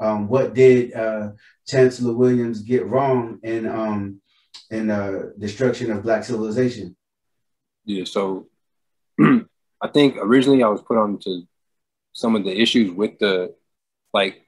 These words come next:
Speaker 2: even just reading it, like,
Speaker 1: Mm-hmm.
Speaker 2: some things didn't sound like, there's a lot of good information in the book. Some things just, especially when it came to the subject of Islam,
Speaker 1: Mm-hmm.
Speaker 2: I, it just didn't sound right to me, like, even before I had as, like, more knowledge on it. And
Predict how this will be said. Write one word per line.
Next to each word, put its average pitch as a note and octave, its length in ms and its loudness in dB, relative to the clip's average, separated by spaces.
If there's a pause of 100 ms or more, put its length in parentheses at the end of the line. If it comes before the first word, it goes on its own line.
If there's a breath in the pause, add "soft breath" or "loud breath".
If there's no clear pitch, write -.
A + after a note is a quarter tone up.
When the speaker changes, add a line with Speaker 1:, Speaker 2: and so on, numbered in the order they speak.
(120)
Speaker 2:
even D3 220 4
just B2+ 160 2
reading B2 340 2
it, B2+ 240 -2 (440)
like, G2 160 -4
Speaker 1:
Mm-hmm. A#2 40 -6
Speaker 2:
some A#2 240 -2
things A2+ 220 -4
didn't G#2 220 -4
sound G2+ 400 -2
like, E2+ 280 -4 (300)
there's B2+ 140 0
a G#2+ 40 0
lot A2 180 2
of G2+ 60 0
good G#2+ 140 -2
information G#2 400 -6
in F2 60 -8
the F2+ 60 -10
book. G#2 240 -4
Some A2 220 -2
things G2+ 220 -4
just, F#2+ 200 -6 (440)
especially A#2+ 340 0
when G#2 160 0
it F#2+ 220 -6
came G#2+ 180 -4
to F2 40 -8
the F2 60 -12
subject F#2 320 -4
of F2 120 -6
Islam, G#2+ 440 0 (300)
Speaker 1:
Mm-hmm. G#2+ 300 -10 (140)
Speaker 2:
I, G2 180 -8
it F#2+ 120 -10
just G2 200 -8
didn't A#2 180 2
sound F#2+ 240 -2
right F#2+ 200 2
to - 80 -14
me, E2+ 200 -12
like, E2 240 -4 (180)
even G#2 200 -6
before G2 340 -2
I G2 80 -4
had F#2+ 160 -2
as, E2+ 140 -8 (300)
like, E2+ 280 -6 (200)
more G2+ 160 -2
knowledge G#2 340 2
on A2 180 0
it. G#2+ 40 -2
And A2+ 100 -10